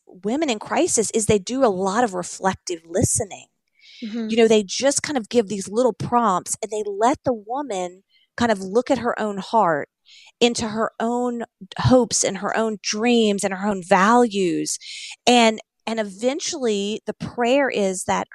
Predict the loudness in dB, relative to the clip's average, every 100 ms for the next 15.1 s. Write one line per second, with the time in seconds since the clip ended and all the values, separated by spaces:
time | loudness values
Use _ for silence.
0 | -10 -8 -8 -4 0 2 2 -2 -6 _
1 | _ _ -2 2 2 0 -8 -8 -6 -2
2 | 2 2 2 -2 -4 -10 -10 -14 -12 -8
3 | -8 -6 -8 -8 -6 -6 -6 0 0 0
4 | -12 -8 0 0 2 2 4 2 -2 -14
5 | -8 -6 -4 -6 -8 -6 -6 -8 -14 -12
6 | -6 -4 -4 -6 -14 -14 _ -20 -20 _
7 | 0 4 4 4 -4 0 0 2 0 -2
8 | -8 -8 -6 -6 -4 -6 -6 -4 0 2
9 | 4 4 4 0 -6 -18 _ -14 -12 -4
10 | -2 0 0 -2 -4 0 4 4 2 -4
11 | -6 -6 -8 -8 -8 -6 -8 -10 -8 -4
12 | -2 -4 -2 0 0 -2 -6 -14 _ -20
13 | _ -20 -14 -2 -2 0 -6 -6 -2 0
14 | 2 0 -2 -4 -4 -4 0 0 2 0